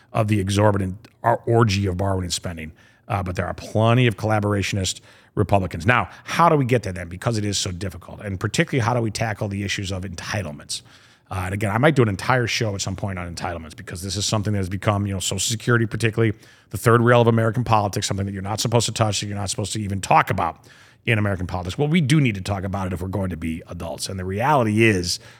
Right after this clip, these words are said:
our entitlement system as presently constructed is totally unsustainable. Now, I think there are some, some very workable ways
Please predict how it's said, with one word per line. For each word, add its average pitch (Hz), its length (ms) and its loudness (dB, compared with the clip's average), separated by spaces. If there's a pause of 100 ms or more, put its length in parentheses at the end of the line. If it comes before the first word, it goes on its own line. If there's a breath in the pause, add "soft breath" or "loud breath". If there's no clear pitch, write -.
our 110 220 2
entitlement 131 580 2
system 113 540 0
as 107 220 -4
presently 127 580 0
constructed 95 880 0 (480 loud breath)
is 127 200 4 (200)
totally 113 720 4 (140)
unsustainable. 101 880 -2 (280 soft breath)
Now, 107 140 2
I 104 80 2
think 127 140 2
there 113 160 4
are 107 180 4
some, 104 320 -2 (280 soft breath)
some 107 460 2
very 117 300 6
workable 107 600 4
ways 120 460 2